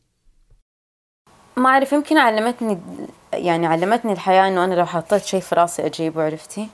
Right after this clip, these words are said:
فيعني أنا عندي هذه المايند سيت، وأحيانًا تكون صحية وأحيانًا تكون مرة مو صحية. يعني، فهمتي؟ أحيانًا، يعني، تدعسي في الطريق الغلط.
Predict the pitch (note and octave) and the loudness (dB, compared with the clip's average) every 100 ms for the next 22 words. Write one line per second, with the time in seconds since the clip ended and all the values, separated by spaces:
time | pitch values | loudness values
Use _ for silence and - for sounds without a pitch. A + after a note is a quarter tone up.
0 | _ _ _ - _ - F#3 F3 F3 F3 | _ _ _ -20 _ -2 2 2 2 2
1 | F#3+ F3 - - - E3+ G#3 F#3 F3 F3 | 2 0 -2 -10 -4 -2 0 0 2 2
2 | E3+ E3 D#3+ E3+ F3 F#3 F3+ B3 C4+ - | 2 -2 -2 0 0 0 0 -2 -2 -10
3 | - - G3 F3+ - - - F#3+ G#3+ A3 | -14 -6 -4 -4 -8 -18 -6 -4 0 2
4 | A#3+ A3 - A3+ G#3+ G3+ - A3 G#3+ G#3 | 2 -2 -2 0 0 -2 2 4 4 2
5 | F#3+ F#3 - F#3+ F#3 F3+ D#3+ - - D#3+ | -2 -2 -4 0 2 2 0 -6 -6 -4
6 | F3 B3 _ _ _ _ _ _ _ _ | -4 -6 _ _ _ _ _ _ _ _
7 | _ - - D#3 E3 E3+ - - - - | _ -14 -4 -2 0 -4 -6 -14 -18 -6
8 | - G3+ A3+ A#3 B3 A#3 G#3 G#3 G#3 F#3+ | 2 4 4 4 4 4 2 2 4 2
9 | E3+ E3 - - - - - _ - - | 0 -4 -4 -6 -8 -10 -18 _ -20 -20
10 | - - _ _ _ B3 F#3+ F#3 G#3 - | -20 -20 _ _ _ 2 2 0 -2 -8
11 | - G#3 G#3+ G3 F3+ G3+ A#3 | 0 2 4 4 6 4 4